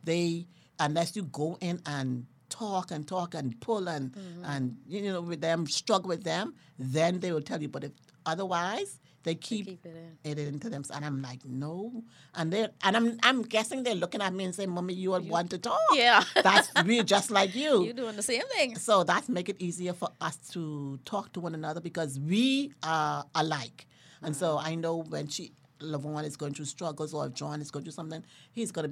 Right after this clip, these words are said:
Speaker 1: be quiet about it. And in their time,
Speaker 2: Mm-hmm.
Speaker 1: they'll come and they'll let me know. You know,
Speaker 2: Okay.
Speaker 1: it makes it easier.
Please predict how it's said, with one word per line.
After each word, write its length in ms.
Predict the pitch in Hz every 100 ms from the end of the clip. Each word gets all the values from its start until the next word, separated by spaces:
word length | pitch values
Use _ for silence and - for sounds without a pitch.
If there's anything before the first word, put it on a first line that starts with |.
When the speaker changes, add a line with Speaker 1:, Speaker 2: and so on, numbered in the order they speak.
| 151
Speaker 1:
be 0 |
quiet 420 | - 202 170 165
about 300 | 160 143 147
it. 160 | 185 - - - -
And 540 | 160 147 143 139 135 -
in 200 | 165 160
their 240 | 147 160 180
time, 520 | - 214 202 208 392 427
Speaker 2:
Mm-hmm. 320 | 185 180 185 170
Speaker 1:
they'll 180 | 165 139 202
come 140 | 156
and 120 | 143
they'll 240 | 143 139 131 131
let 140 | 139 -
me 120 | 156
know. 260 | 139 113 - _ _ _
You 120 | -
know, 160 | 135 - -
Speaker 2:
Okay. 260 | 302 254 370 381
Speaker 1:
it 120 | - 139
makes 220 | 139 -
it 120 | -
easier. 460 | 139 135 135 131